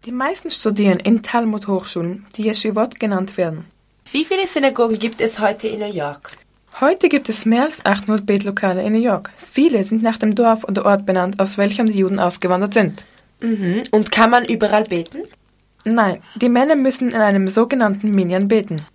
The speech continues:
Speaker 1: Mindestens zehn Männer, die älter als dreizehn Jahre sind, müssen beim Gebet dabei sein.
Speaker 2: Was ist die Muttersprache der New Yorker Juden?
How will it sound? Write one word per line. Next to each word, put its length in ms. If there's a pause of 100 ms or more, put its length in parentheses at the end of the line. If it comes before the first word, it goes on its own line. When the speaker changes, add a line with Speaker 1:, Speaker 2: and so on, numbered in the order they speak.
(200)
Speaker 1:
Mindestens 580
zehn 340
Männer, 300
die 220
älter 260
als 160
dreizehn 400
Jahre 380
sind, 480
müssen 300
beim 200
Gebet 320
dabei 240
sein. 260 (320)
Speaker 2:
Was 220
ist 160
die 80
Muttersprache 680
der 140
New 80
Yorker 360
Juden? 380